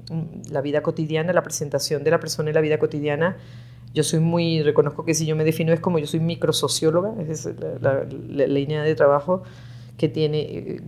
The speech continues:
Goffman usaba metáforas teatrales para entender la interacción humana, ¿no? Es el sociólogo de la interacción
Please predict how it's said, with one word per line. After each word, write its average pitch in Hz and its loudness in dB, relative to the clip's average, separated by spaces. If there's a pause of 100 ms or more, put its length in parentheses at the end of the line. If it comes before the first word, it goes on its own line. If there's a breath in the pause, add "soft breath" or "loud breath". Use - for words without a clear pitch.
Goffman 160 0
usaba 170 2
metáforas 175 0
teatrales 156 2
para 185 0
entender 151 -2
la 156 0
interacción 175 0
humana, 147 0
¿no? 196 0
Es 175 -2
el 156 -2
sociólogo 165 4
de 180 2
la 170 0
interacción 160 -2